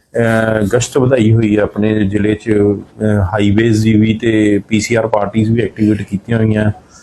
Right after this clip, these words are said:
ਲਿੰਕ ਰੋਡਸ ਤੇ ਵੀ ਇਹੀ ਵਧਾਈ ਹੋਈ ਹੈ ਗਸ਼ਤ। ਤੇ ਉਹ ਜਦੋਂ ਗਸ਼ਤ ਕਰ ਰਹੇ ਸੀ ਤੇ ਉਹ ਜਿਹੜਾ ਆਪਣਾ, ਅਹ,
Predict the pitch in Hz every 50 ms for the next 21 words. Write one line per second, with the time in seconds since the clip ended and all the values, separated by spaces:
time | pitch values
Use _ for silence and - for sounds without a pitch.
0 | - _ _ _ _ 120 113 117 120 123 120 - 123 120 120 113 - - 135 120
1 | 120 120 113 117 117 120 117 123 117 107 101 104 107 107 101 104 107 104 101 98
2 | 95 92 101 104 98 - - 123 117 123 131 - - 175 180 170 180 185 196 190
3 | 160 156 160 160 - - 156 135 127 131 131 127 123 117 - 139 127 139 143 139
4 | 135 139 143 135 135 - 131 131 127 127 120 117 113 113 110 113 110 - - -
5 | 107 110 - -